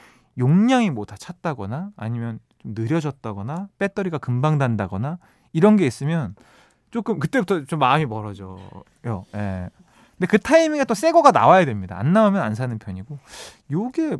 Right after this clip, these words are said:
뭐더라? 십삼인가? 십사인가? 잘 모-, 이젠 잘 모르겠네요. 예. 공오사이 번님.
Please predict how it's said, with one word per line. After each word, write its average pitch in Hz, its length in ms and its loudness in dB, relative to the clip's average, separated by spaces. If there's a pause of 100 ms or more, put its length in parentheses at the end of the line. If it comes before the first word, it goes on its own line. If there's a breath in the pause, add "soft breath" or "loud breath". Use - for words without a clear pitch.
뭐더라? 117 520 -6 (640)
십삼인가? 175 800 -6 (140)
십사인가? - 600 -8 (260)
잘 - 160 -10
모-, 101 60 -10 (360)
이젠 120 220 -4
잘 127 120 -4
모르겠네요. 113 640 -8
예. 95 220 -10 (1080 loud breath)
공오사이 202 560 6
번님. 110 400 -4